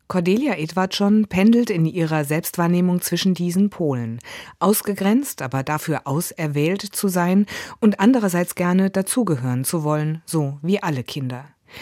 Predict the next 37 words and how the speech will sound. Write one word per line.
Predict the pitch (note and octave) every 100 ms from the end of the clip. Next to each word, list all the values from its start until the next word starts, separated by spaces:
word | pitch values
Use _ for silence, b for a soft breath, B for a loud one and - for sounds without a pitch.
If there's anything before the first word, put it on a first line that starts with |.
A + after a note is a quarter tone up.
| B B B
Als | G#3 -
die | G#3+
Eltern | A3+ B3+ B3+
ihr | G#3+
verbieten, | F#3+ E3 G3 - A3+
in | D#3+
den | D3 D3
Bund | E3+ G#3+ -
deutscher | D#3 D#3+ D#3
Mädel | D3+ F#3+ F#3
einzutreten, | E3 F3 E3+ - E3+ F3 F3+
ist | F3+ -
sie | A3+
untröstlich. | - F3+ D3 - C#3+ C3 - B2+ B2+ - _
Endlich | A#3 B3 E3 D#3 D#3
hätte | F3
sie | F#3+ E3+
einmal | E3+ F3+
dazugehören | E3+ E3+ A#3 F3+ C#3 C#3+ C3
können. | - D#3 C#3 C#3 B B B
Aber | F3 D#3+
nein, | D#3 E3 G#3 A#3+
die | A3+ -
Andersartigkeit | F#3 A3 G#3+ D#3 D3 C#3+ D#3+ - C#3 F3 - -
wird | F3
sie | G#3
ihr | G#3
Leben | G#3 D3+ D3
lang | C#3+ C#3 C#3
begleiten. | F#3+ D#3 C3+ - C3+ - B B B
Sie | - G3+ A3+
beruht | C4+ B3 C4 -
auf | F#3
ihrer | A#3 G#3+
Herkunft. | D#3 D3+ - C3+ B2+ - - -
Cordelia | - F3 G3+ A#3+ G#3
Edwardson | G3 A3 G#3+ A3 A3+